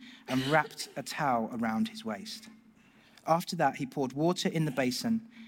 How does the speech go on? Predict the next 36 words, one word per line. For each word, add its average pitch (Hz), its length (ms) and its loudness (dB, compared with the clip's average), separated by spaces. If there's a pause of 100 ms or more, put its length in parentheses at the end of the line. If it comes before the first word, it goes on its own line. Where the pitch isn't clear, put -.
(140)
and 127 140 0
began 135 540 2 (240)
to - 100 -6
wash 127 380 0
the 113 80 -6
disciples' 120 520 -2
feet, - 460 -6 (480)
drying 143 520 4
them 113 200 4
with 117 140 0
the 117 60 -10
towel 120 420 2
that 113 100 -4
was 127 160 -6
wrapped 120 240 -4
around 117 320 2
him. - 240 -12 (880)
He 151 80 2
came 185 320 6
to 185 100 -2
Simon 170 380 4
Peter, 170 400 2
who 156 120 0
said 160 280 4
to - 100 -8
him, 170 240 6
"Lord, 240 360 4 (400)
are 180 60 6
you 311 280 6
gonna 202 220 4
wash 135 280 -2
my 147 140 2
feet?" - 560 -4 (640)
And 151 140 2
Jesus 180 360 4
replied, 165 440 0